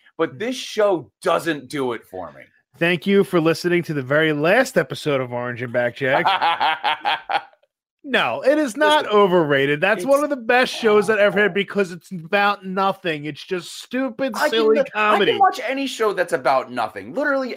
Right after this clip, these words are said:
Speaker 1: any show that you watch is about nothing when you really boil it down.
Speaker 2: That's not
Speaker 1: Come
Speaker 2: true. It always has its themes behind it. Seinfeld
Speaker 1: Uh,
Speaker 2: was literally about nothing, and that's what
Speaker 1: uh,
Speaker 2: made it great.
Speaker 1: Awful, awful show. But
Speaker 2: But
Speaker 1: if
Speaker 2: I,
Speaker 1: you
Speaker 2: I'll tell you
Speaker 1: haven't
Speaker 2: this. I think, I don't really like Curb. I know <laughs> it's gonna sound
Speaker 1: See, I'm the
Speaker 2: crazy.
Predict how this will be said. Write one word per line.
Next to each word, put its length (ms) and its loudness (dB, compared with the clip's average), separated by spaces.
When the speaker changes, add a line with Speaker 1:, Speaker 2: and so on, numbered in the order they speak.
Speaker 1:
any 260 0
show 280 0
that 120 -6
you 120 -6
watch 320 -2
is 100 -14
about 300 -2
nothing 320 -4
when 140 -8
you 80 -6
really 260 -4
boil 420 -2
it 140 -10
down. 400 -6
Speaker 2:
That's 260 -4
not 80 6
Speaker 1:
Come 80 2
Speaker 2:
true. 220 4
It 60 4
always 220 6
has 180 2
its 180 -12
themes 320 0
behind 460 0
it. 80 -2
Seinfeld 460 4
Speaker 1:
Uh, 40 -2
Speaker 2:
was 80 -6
literally 380 4
about 400 2
nothing, 460 0
and 80 -4
that's 180 -2
what 100 -2
Speaker 1:
uh, 20 -4
Speaker 2:
made 200 2
it 100 -6
great. 480 0
Speaker 1:
Awful, 540 0
awful 400 2
show. 280 -4
But 180 -2
Speaker 2:
But 20 -
Speaker 1:
if 60 4
Speaker 2:
I, 100 4
Speaker 1:
you 60 4
Speaker 2:
I'll 100 2
tell 100 2
you 80 2
Speaker 1:
haven't 100 2
Speaker 2:
this. 120 2
I 100 -2
think, 240 0
I 60 -8
don't 220 -10
really 220 -4
like 320 0
Curb. 500 -2
I 160 0
know 240 0
<laughs> 40 -12
it's 140 -8
gonna 140 0
sound 360 0
Speaker 1:
See, 40 4
I'm 160 2
the 60 2
Speaker 2:
crazy. 220 4